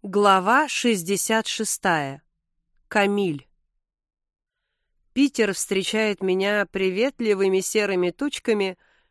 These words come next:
которые не могут испортить синее летнее небо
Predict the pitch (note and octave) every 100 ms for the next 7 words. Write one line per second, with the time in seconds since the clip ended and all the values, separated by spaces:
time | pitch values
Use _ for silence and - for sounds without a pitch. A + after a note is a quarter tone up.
0 | _ - A3+ - E4 C#4 A3+ G#3+ G#3+ A#3
1 | G#3+ F#3+ F3+ - A3+ A3 - F#3+ - -
2 | - C4 B3+ G3+ F3 E3+ E3+ G3 G3+ F3+
3 | F3 E3+ F3+ B3+ B3 E3 D#3+